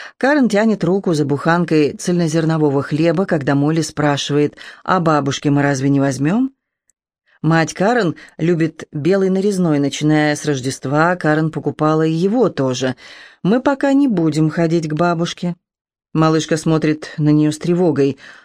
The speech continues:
"Она вернулась в Португалию?" "Бабушка больше не живёт в Португалии", объясняет Карен, становясь в очередь в кассу. "Теперь она живёт намного ближе, помнишь? Она уехала к себе в квартиру неподалёку от дедушки". "А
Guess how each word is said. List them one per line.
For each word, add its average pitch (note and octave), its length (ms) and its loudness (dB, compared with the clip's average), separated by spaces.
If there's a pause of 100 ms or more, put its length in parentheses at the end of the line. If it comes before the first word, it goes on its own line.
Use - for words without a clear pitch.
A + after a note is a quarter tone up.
(100)
"Она D#3+ 300 0
вернулась F#3 460 0
в - 100 -16
Португалию?" F3+ 840 0 (760)
"Бабушка C#3+ 440 -4
больше D3 300 0
не D3+ 140 4
живёт D3+ 300 -2
в - 40 -20
Португалии", C#3 540 -2
объясняет C#3 600 -2
Карен, G3 400 0 (320)
становясь D3+ 520 0
в C#3+ 80 0
очередь D3 340 -2
в - 60 -14
кассу. C3+ 480 -8 (400)
"Теперь A#3+ 300 -2
она D#3 180 0
живёт D3 340 0
намного C#3+ 380 0
ближе, E3 340 -2
помнишь? A3+ 480 -2 (480)
Она D3+ 300 2
уехала C#3 480 -2
к - 40 -18
себе C#3+ 280 -2
в - 80 -12
квартиру D3+ 600 -2 (280)
неподалёку D3 680 0
от F3+ 140 -2
дедушки". G3 580 -6 (840)
"А F3 360 -2